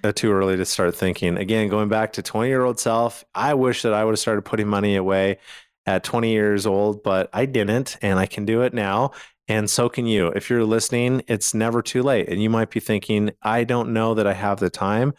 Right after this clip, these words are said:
All you have to do is just reach out to us and call our office. Our friendly staff is committed to helping you with retirement. And, you know, there's times that I love to tell people, "Congratulations, you've won the financial game."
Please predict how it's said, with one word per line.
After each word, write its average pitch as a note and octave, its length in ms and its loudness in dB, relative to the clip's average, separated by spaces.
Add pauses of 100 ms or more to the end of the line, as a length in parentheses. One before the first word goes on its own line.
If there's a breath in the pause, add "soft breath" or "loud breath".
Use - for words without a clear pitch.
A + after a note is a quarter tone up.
(460 loud breath)
All E3 100 0
you F#3 120 2
have F3+ 160 -2
to A#2 80 -2
do C#3 180 2
is A2+ 120 0
just G#2 200 -4
reach A2+ 260 0
out C3 220 0
to G2 180 0
us G#2+ 420 0
and G2+ 440 0 (100)
call A2+ 300 -2
our D3+ 180 0
office. A#2 640 0
Our A2 120 0
friendly A#2+ 320 0
staff G#2+ 420 0
is G2+ 100 -4
committed G#2 380 0
to G#2 80 -2
helping G2 340 -2
you G#2 220 2
with G2+ 180 0
retirement. G2+ 640 0 (480 loud breath)
And, G#2 420 0
you A#2 120 0
know, A2 140 2
there's G#2 180 2
times A2 360 0
that G#2+ 100 0
I G2+ 80 2
love G2 320 0
to - 100 -16
tell G2+ 220 0
people, G#2 440 -2
"Congratulations, B2 1040 0
you've G#2+ 220 0
won A2 240 2
the A2 80 0
financial G2+ 560 0
game." A2+ 360 0